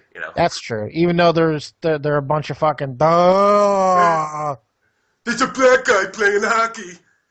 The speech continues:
Speaker 2: Oh,
Speaker 1: Uh,
Speaker 2: yeah,
Speaker 1: I
Speaker 2: wicked,
Speaker 1: can't take
Speaker 2: wicked
Speaker 1: it.
Speaker 2: hardcore.
Speaker 1: Wicked hardcore. I gotta, I gotta get on Twitter. I gotta get
Speaker 2: Get
Speaker 1: Twitter.
Speaker 2: up. You gotta
Speaker 1: Uh,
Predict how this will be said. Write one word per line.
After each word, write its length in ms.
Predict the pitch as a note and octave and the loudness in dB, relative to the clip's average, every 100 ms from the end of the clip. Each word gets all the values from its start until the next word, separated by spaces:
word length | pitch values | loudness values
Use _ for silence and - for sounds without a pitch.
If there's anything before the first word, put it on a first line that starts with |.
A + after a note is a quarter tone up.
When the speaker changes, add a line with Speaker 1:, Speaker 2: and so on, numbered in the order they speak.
| _ | _
Speaker 2:
Oh, 480 | F3 G#3 G3+ E3+ D#3+ | -2 0 2 2 0
Speaker 1:
Uh, 180 | A3+ A3 | -4 -6
Speaker 2:
yeah, 260 | F#3+ E3+ | -8 -10
Speaker 1:
I 340 | E3 _ _ G3+ | -14 _ _ -8
Speaker 2:
wicked, 160 | A3 F3 | -8 -4
Speaker 1:
can't 200 | A#3 A3+ | -4 -4
take 560 | A#3+ B3 A#3 G#3 A#3+ A3+ | -4 -4 -4 -2 0 0
Speaker 2:
wicked 220 | B3 E3 | -4 -10
Speaker 1:
it. 60 | F#3+ | -8
Speaker 2:
hardcore. 840 | G#3 G#3 F#3+ - G3+ G3+ F#3 C#3 _ | -6 -4 -6 -6 -6 -4 -4 -8 _
Speaker 1:
Wicked 240 | B3+ C4+ | -14 -6
hardcore. 380 | A#3 A#3+ A#3+ B3 | -4 -4 -6 -4
I 60 | A#3+ | -4
gotta, 360 | C4+ B3+ - D4 | -2 -4 -4 -6
I 60 | B3 | -2
gotta 260 | C#4+ C4+ | -2 -2
get 160 | - B3 | -4 -6
on 120 | A3 | -6
Twitter. 520 | - A#3 A3+ F3 - _ _ _ _ | -12 -8 -6 -6 -12 _ _ _ _
I 40 | F3 | -10
gotta 140 | A3+ | -10
get 120 | G#3 | -10
Speaker 2:
Get 60 | F#3+ | -10
Speaker 1:
Twitter. 300 | A3+ G#3 E3+ | -6 -4 -6
Speaker 2:
up. 60 | A2+ _ _ _ | -8 _ _ _
You 60 | E3+ | -6
gotta 220 | - | -4
Speaker 1:
Uh, 20 | G#3 | -6